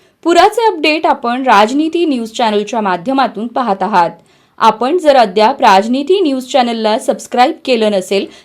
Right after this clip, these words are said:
तर सबस्क्राईब करा, जेणेकरून आमचे अपडेट तुम्हाला लवकर मिळतील. सकाळी साडेनऊ वाजता आलेल्या अपडेटनुसार सीना कोळेगाव धरणामधून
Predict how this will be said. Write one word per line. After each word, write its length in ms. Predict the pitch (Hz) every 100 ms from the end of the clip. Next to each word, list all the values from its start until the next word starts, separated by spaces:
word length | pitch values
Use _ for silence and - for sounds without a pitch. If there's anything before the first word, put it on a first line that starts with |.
| _
तर 140 | 294 311
सबस्क्राईब 640 | - 285 - - 285 185 -
करा, 280 | 202 180 156 - _ - 233
जेणेकरून 560 | 294 302 359 370 370
आमचे 380 | 427 262 254 294
अपडेट 540 | - 226 196 240 262
तुम्हाला 400 | 277 240 226 196
लवकर 440 | 226 233 202 202 262
मिळतील. 500 | 208 180 180 196 170 - _ _ _ _ _ _ _ -
सकाळी 460 | 320 302 349 359
साडेनऊ 580 | 392 330 262 277 277 359
वाजता 320 | 381 311 -
आलेल्या 380 | 269 240 233 233
अपडेटनुसार 720 | 208 180 214 214 285 269 180 - - _ -
सीना 320 | 311 302 330
कोळेगाव 580 | 359 262 226 214 220 240
धरणामधून 680 | 240 190 185 226 202 226